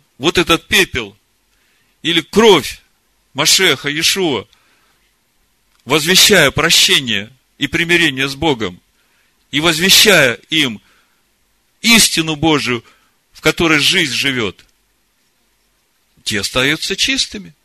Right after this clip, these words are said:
Вы видите, насколько глобальный этот закон?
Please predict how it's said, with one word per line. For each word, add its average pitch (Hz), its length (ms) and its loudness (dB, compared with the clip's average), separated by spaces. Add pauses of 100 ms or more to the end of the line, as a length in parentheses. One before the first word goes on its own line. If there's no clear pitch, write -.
(3000)
Вы 131 140 -4
видите, 233 280 2
насколько 170 460 0
глобальный 139 600 2
этот 113 200 -10
закон? 117 440 -12